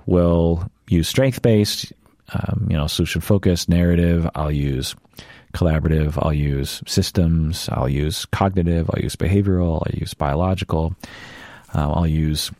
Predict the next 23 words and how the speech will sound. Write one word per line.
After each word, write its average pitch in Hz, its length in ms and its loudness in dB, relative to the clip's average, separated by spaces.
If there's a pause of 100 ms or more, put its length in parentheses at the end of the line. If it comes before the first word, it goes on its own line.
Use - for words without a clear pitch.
(160)
multicultural 90 1000 2
and 69 220 0 (360)
contextual 85 720 2
understanding, 90 480 2
feminism. 82 540 2
So 90 300 2 (400)
I, 107 280 4 (640)
so 123 160 2
let's 131 200 2
see 151 140 4
what 117 180 4
this 104 200 4
test, - 500 2 (120)
uh, 82 260 2
finds. 82 480 0
Let's - 160 -2
see 82 140 2
if 82 160 0
it 80 160 -2 (340)
detects - 440 0
that, - 240 -2
that 76 120 0
I 73 240 0